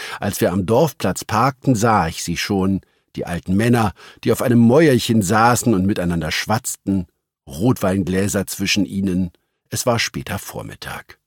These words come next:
Und ich konnte mir ausmalen, worüber sie sprachen. Über die Regierung in Rom, genauso wie über das Wetter und wohl auch über die Ehefrauen zu Hause,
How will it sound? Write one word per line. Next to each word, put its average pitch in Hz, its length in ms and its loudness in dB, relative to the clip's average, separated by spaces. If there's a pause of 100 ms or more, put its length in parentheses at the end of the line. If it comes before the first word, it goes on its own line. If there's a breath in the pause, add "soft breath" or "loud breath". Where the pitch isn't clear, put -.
(520 loud breath)
Und 113 120 -2
ich - 80 -4
konnte 180 240 2
mir 120 240 4
ausmalen, 120 680 4
worüber 98 320 0
sie 87 160 -2
sprachen. - 640 -8 (480 soft breath)
Über 104 180 2
die 87 100 -4
Regierung 98 640 2
in 78 120 -6
Rom, 123 600 4 (220)
genauso 87 520 -2
wie 85 80 -2
über 82 180 -6
das 80 240 -8
Wetter 117 400 0 (300 loud breath)
und 120 160 0
wohl 156 120 6
auch 151 300 4
über 135 180 0
die 95 160 -2 (100)
Ehefrauen 95 680 2
zu 85 240 -4
Hause, 98 460 0